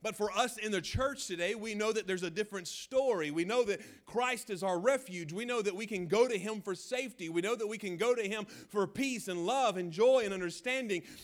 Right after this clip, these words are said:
And we wake up and we know that we're here today and there's a place. And so this nature of this city is developed for safety. There's an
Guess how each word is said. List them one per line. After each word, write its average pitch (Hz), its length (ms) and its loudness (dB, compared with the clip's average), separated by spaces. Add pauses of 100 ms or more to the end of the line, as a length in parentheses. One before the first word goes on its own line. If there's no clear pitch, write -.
And 202 180 0
we 220 120 0
wake 226 420 -2
up 220 200 -2
and 202 140 -2
we 190 120 -2
know 247 320 4
that 196 160 -4
we're 190 240 2
here 247 260 0
today 220 400 -4
and 196 100 -2
there's 190 160 2
a 165 80 2
place. 247 520 -2
And 180 100 -6
so 208 180 -2 (280)
this 202 220 -2
nature 208 680 -2
of 165 200 -2
this 180 200 4
city 220 580 -2 (220)
is 196 180 0
developed 196 760 0
for 220 200 -4
safety. 190 680 -8 (1900)
There's 185 200 2
an 202 100 2